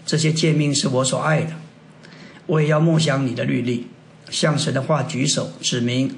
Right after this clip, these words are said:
热诚欢乐地接受他，并对他说：“阿门。”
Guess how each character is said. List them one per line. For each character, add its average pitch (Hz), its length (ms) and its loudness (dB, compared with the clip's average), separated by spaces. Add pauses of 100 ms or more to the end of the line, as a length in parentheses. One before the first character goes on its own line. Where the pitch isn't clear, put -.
热 175 280 4
诚 135 260 0
欢 160 380 2
乐 160 120 4
地 165 100 2
接 147 180 0
受 - 220 0
他， - 380 -6 (100)
并 156 300 2
对 151 180 2
他 139 220 0
说 131 320 0
：“阿 135 120 0
门。” 127 240 0